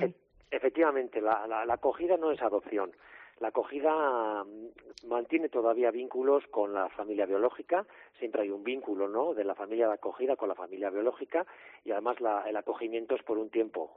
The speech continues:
establecido y determinado, ¿no? No ocurre así con la adopción, donde los lazos con la familia biológica desaparecen y donde es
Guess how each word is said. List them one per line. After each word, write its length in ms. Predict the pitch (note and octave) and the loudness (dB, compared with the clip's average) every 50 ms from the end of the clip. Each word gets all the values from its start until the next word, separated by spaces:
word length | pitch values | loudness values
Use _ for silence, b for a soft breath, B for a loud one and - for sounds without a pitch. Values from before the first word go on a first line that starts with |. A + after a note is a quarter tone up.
| - G#2 | -8 -8
establecido 680 | G2+ - - - G2+ - F#2 F2+ - A2+ A2 A2 C3 B2+ | -8 -6 -2 -4 -4 -2 -4 -6 -2 0 2 4 4 4
y 40 | |
determinado, 600 | A2+ G2+ - G2+ - F2+ F#2 F#2 G2 F#2 D#2+ D2+ | 4 2 0 -4 -6 -6 -6 -4 -2 -2 -2 -4
¿no? 180 | D#2+ G2 C3+ C#3+ B B B B B B B B | -6 -6 -8 -8 B B B B B B B B
No 180 | G#2 G#2 G#2 G#2 - | -2 0 0 0 -2
ocurre 380 | - G2+ - - A2+ - G2+ G#2 | -4 -4 0 0 0 2 2 0
así 180 | G2 - - | 0 0 -2
con 160 | - - B2 A2+ | 0 2 2 2
la 60 | G#2 | 2
adopción, 480 | G2+ G#2 G2+ - - A#2+ A#2 A#2+ B2 | 2 0 0 0 0 0 0 2 2
donde 340 | B2 A2 G2 G2 G2 G2+ G2+ | 0 -4 -4 -2 -2 -2 -2
los 200 | F#2+ F#2+ G2 - | 0 -2 -2 0
lazos 260 | A2 G#2+ G#2 A#2 G#2 | 0 0 0 -2 -4
con 120 | - - G#2+ | -2 0 0
la 60 | G2+ | 0
familia 380 | - G#2 G2+ G#2+ G#2 G2+ G#2 G2+ | 0 -2 -4 -4 -2 0 0 0
biológica 460 | G2+ G#2 G#2 G#2+ - - - A#2 A2+ | 0 0 0 0 -2 -2 -2 0 0
desaparecen 640 | A2+ - B2 A#2+ - A2+ A2+ A#2 A2+ - C3+ C3+ C#3 | 0 2 0 0 2 2 2 2 0 0 -4 -4 -4
y 80 | A#2 F2+ | -4 -6
donde 320 | G2 F#2+ F2+ E2 F2 F2 | -6 -8 -8 -6 -8 -8
es 60 | F2+ | -10